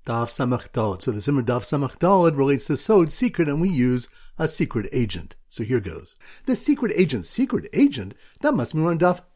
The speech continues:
Samach Daled. Sod, secret. The secret agent who passed his first test and believed a father who said he married off and accepted the divorce of his minor daughter, but not the father who said his daughter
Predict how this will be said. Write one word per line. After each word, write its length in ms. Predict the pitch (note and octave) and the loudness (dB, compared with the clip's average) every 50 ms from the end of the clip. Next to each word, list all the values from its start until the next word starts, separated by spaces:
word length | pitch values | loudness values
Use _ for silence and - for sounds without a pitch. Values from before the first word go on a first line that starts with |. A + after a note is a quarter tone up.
| _ | _
Samach 440 | - - - A2+ A2 C#3 D3 - - | -12 -8 -6 -4 -2 -4 -4 -6 0
Daled. 340 | - G#3 C4+ D4+ - - - - - _ | 2 2 4 4 2 -2 -4 -10 -20 _
Sod, 480 | - - A#3+ C#4 C#4+ E3 G#2 G2 - - | -4 0 2 4 4 2 2 0 -6 -10
secret. 480 | - - C#4+ C#4+ - - - - - _ _ _ _ _ _ - - - - - | -2 -2 -2 0 0 -2 -6 -6 -10 _ _ _ _ _ _ -20 -20 -14 -4 -2
The 80 | C#4+ | -2
secret 320 | C#4 - D#4 D4 - D4 G3+ | 0 2 0 0 0 -2 -2
agent 320 | - - F3+ C#3+ C3 A2+ | 0 0 0 0 0 -2
who 80 | C#3 C3+ | -4 -4
passed 300 | - - E3+ G3 - - | -6 -6 -8 -6 -4 -4
his 120 | A#2 - | -6 -4
first 280 | - - C#3+ C3+ - - | -2 -2 -2 -2 -4 -8
test 400 | - B2+ C3 G#2+ - - - - - - - - | -8 -8 -8 -8 -8 -12 -18 -20 -20 -20 -12 -6
and 120 | D3+ C#3+ C3 | -4 -2 0
believed 220 | C#3+ F3+ A#3 G3 | 0 0 2 2
a 60 | E3 | 0
father 320 | - - - D#3 F#3+ D#3 B2+ | 0 0 0 0 2 2 0
who 40 | A2+ | -2
said 160 | - F3 D#3 | -2 -2 0
he 60 | C#3 | 0
married 280 | A#2+ A#2+ D3 E3 D3+ C#3+ | 0 0 0 2 2 2
off 180 | C#3+ C3+ - | 0 0 -2
and 80 | A#2+ A2 | -6 -10
accepted 340 | G#2+ - D#3 C#3+ B2 D3 B2 | -6 -4 -4 -4 -4 -4 -6
the 80 | A#2+ | -6
divorce 380 | A2 A2 G2+ A2 D3+ F3+ D#3 - | -6 -6 -2 0 0 0 0 -2
of 80 | B2 | -4
his 100 | A2 F#2+ | -6 -6
minor 300 | A2 A2+ C3 C#3+ B2+ F#2+ | -6 -4 -4 -4 -4 -4
daughter, 480 | F2+ G2+ A#2+ C#3 G3+ F#3 - - - - _ - - - - | -6 -4 -2 0 0 0 -2 -6 -10 -16 _ -20 -20 -16 -4
but 140 | - D#3+ C#3 | 0 0 2
not 240 | C#3 C#3+ E3+ - - | 4 4 4 2 2
the 80 | - | -2
father 300 | - - C#3 D3+ D#3 B2+ | 0 2 2 2 4 2
who 100 | A2+ A#2+ | 0 -2
said 180 | A2+ - D3+ C#3+ | -2 -2 -2 0
his 140 | B2+ G#2+ F2+ | -2 -2 0
daughter 360 | B2+ C#3 E3+ F3 G#2+ E2+ - | 2 2 2 2 0 -2 -8